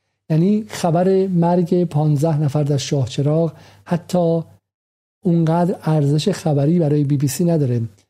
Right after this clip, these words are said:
که به خبر اول تبدیل شه و این به نظرم خیلی مهمه. تهدید چند ترول به علی کریمی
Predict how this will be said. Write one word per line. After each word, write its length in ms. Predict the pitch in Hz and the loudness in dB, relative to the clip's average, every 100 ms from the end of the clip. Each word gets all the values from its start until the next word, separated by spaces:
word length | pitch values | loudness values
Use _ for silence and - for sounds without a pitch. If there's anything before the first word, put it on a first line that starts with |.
| _ - | _ -4
که 100 | 143 | -2
به 80 | 139 | -2
خبر 300 | - 139 156 | -2 0 2
اول 320 | 139 127 143 | 0 0 -2
تبدیل 380 | 131 123 131 113 | -2 -4 -4 -4
شه 260 | - 120 - _ _ _ _ _ _ _ _ - | -6 -10 -12 _ _ _ _ _ _ _ _ -2
و 40 | |
این 160 | 147 156 | 0 0
به 60 | |
نظرم 320 | 143 131 139 | 0 0 -2
خیلی 180 | 135 147 | 0 0
مهمه. 400 | 123 113 113 107 98 _ _ _ _ _ _ _ _ - | 0 0 -2 -4 -12 _ _ _ _ _ _ _ _ -6
تهدید 540 | 165 - - 196 185 | -4 -2 0 2 0
چند 480 | 180 180 175 180 226 | 0 0 0 0 -4
ترول 480 | - - 175 143 127 - _ _ - | -6 -2 0 0 -4 -10 _ _ -4
به 80 | |
علی 520 | 180 - 147 143 165 165 | -4 -4 -2 0 0 0
کریمی 640 | 151 147 143 151 180 | 0 0 2 2 0